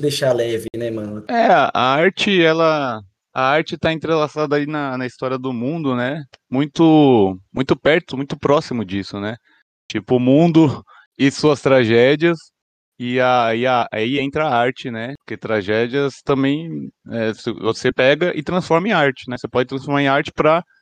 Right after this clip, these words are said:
Speaker 2: que aquilo não se repita ou, e tudo mais, né?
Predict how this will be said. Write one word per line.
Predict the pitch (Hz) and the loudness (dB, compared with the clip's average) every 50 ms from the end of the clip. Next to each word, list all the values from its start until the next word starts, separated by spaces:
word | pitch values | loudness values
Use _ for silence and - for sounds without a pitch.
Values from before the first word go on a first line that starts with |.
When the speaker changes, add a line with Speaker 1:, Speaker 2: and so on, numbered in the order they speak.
| _ _ _ | _ _ _
Speaker 2:
que | - 143 | -4 -4
aquilo | 135 - - - 156 160 156 156 151 143 131 113 101 92 95 | -4 -4 -4 -2 -2 0 2 2 2 2 2 2 0 -2 -4
não | 104 123 120 120 | -8 -6 -6 -6
se | - - - | -6 -6 -4
repita | 107 104 101 - - 143 165 151 139 131 - _ - 107 104 | -2 -2 -2 -2 -2 -2 0 0 -2 -4 -4 _ -6 -4 -4
ou, | 104 101 98 | -4 -6 -6
e | 95 - 92 92 95 101 92 | -8 -12 -14 -16 -16 -18 -12
tudo | - 113 110 127 | -10 -10 -10 -8
mais, | 131 123 104 92 87 90 | -6 -6 -6 -8 -8 -10
né? | 95 95 | -12 -14